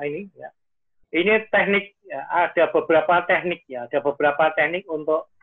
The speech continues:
P J J online ini, ya. Ada P J, ada,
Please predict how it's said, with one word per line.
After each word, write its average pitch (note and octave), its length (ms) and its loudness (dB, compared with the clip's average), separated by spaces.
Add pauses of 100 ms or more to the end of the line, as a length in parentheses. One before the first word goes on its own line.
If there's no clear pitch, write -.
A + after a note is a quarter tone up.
(120)
P - 480 -2
J C3+ 160 -6
J - 80 2
online E3 560 2
ini, D#3+ 240 -4 (300)
ya. D3+ 260 -8
Ada C#3+ 320 0
P C#3+ 160 -6
J, - 160 -12
ada, C#3 400 2